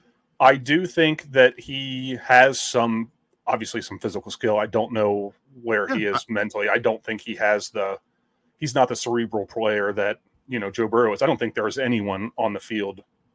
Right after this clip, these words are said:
Speaker 1: any quarterback
Speaker 2: No.
Speaker 1: in the N F L that's the cerebral player Joe Burrow was. The only guy I would say would have been,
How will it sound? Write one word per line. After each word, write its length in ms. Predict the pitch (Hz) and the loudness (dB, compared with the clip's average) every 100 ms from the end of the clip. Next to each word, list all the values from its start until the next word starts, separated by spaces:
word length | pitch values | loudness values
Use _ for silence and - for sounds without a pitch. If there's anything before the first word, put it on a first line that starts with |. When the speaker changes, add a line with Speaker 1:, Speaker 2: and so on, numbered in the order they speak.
| _ _ - | _ _ -4
Speaker 1:
any 180 | 160 143 | 0 0
quarterback 340 | - 113 107 110 | 0 0 2 0
Speaker 2:
No. 60 | |
Speaker 1:
in 40 | 107 | 0
the 40 | |
N 60 | 101 | -4
F 100 | - | 0
L 120 | 101 | 0
that's 180 | 98 - | 0 -8
the 100 | 110 | -10
cerebral 340 | - 110 104 | -6 -6 -6
player 200 | 95 107 | -2 -2
Joe 180 | 101 107 | 0 0
Burrow 260 | 104 110 98 | 2 2 4
was. 140 | 98 _ _ _ _ _ _ _ 139 | 0 _ _ _ _ _ _ _ 2
The 100 | 143 | 6
only 140 | 185 | 6
guy 180 | 143 139 | 8 8
I 100 | 123 | 8
would 140 | 120 117 | 6 2
say 560 | - 123 120 117 117 - | 4 6 6 4 -2 -10
would 400 | 135 113 156 156 | -12 2 6 6
have 220 | 113 107 95 | 4 -4 -2
been, 420 | 104 101 113 | -2 -2 -8